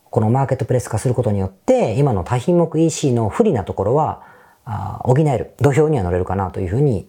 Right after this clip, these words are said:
思いますね。実際うちのクライアントさんでも、えっと、Aというクライアントさんの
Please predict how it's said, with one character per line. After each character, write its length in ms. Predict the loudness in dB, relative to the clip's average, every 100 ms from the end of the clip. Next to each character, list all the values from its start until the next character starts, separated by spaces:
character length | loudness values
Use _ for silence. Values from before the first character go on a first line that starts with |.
| -4
思 180 | 0 0
い 60 |
ま 100 | 0
す 100 | 0
ね。 220 | 0 -2 -6 _ _ _ _ _ _ _ -4
実 100 | 0
際 180 | 2 2
う 60 | 2
ち 100 | 2
の 80 | 2
ク 80 |
ラ 60 | 0
イ 20 |
ア 40 | 0
ン 20 |
ト 20 |
さ 80 | 0
ん 60 | 2
で 80 |
も、 400 | 2 0 -2 -4 -10 -20 -20 -14 -4
え 100 | -2
っ 60 |
と、 400 | 0 0 0 -4 -10 _ -20 -20 _ _ _
A 300 | 2 2 2
と 200 | 2 0
い 260 | 0 2 0
う 140 | -2 -8 _
ク 100 | 0
ラ 100 | 2
イ 20 |
ア 80 | 2
ン 40 |
ト 0 |
さ 220 | 0 0 0
ん 160 | 2
の 400 | 2 2 0 -4